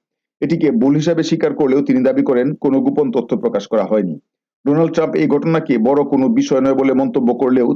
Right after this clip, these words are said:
তার জাতীয় নিরাপত্তা উপদেষ্টা মাইক ওয়ালস মঙ্গলবার রাতে বলেন, তিনি এর সম্পূর্ণ দায়ভার নিচ্ছেন। এদিকে ডেমোক্র্যাটরা প্রতিরক্ষা মন্ত্রী পিট হেগসেথের পদত্যাগ দাবি করেছে, কারণ একজন সাংবাদিক,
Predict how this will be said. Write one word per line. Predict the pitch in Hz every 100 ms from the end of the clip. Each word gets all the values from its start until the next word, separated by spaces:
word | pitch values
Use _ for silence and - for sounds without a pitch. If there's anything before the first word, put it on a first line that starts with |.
| -
তার | 113 113
জাতীয় | 131 127 147
নিরাপত্তা | 135 139 135 135 127
উপদেষ্টা | 120 113 107 117
মাইক | 110 120 120
ওয়ালস | 135 127 139 139 -
মঙ্গলবার | 123 127 120 117
রাতে | 117 123
বলেন, | 117 120 120 147 _ _ _
তিনি | 143 147
এর | 139 127
সম্পূর্ণ | - 151 139 123 117
দায়ভার | 117 120 117 104
নিচ্ছেন। | 107 117 - 82 78 - _ _ _ _ _ _ -
এদিকে | 160 170
ডেমোক্র্যাটরা | 143 156 151 151 - 147
প্রতিরক্ষা | 127 156 151 147 147
মন্ত্রী | 151 147 131 120 -
পিট | 147 143 _ _ _ -
হেগসেথের | 143 - 160 160 147
পদত্যাগ | 143 139 135 107
দাবি | 131 131
করেছে, | 123 101 - 202
কারণ | 127 135
একজন | 277 143 120 139 -
সাংবাদিক, | - 269 269 269 -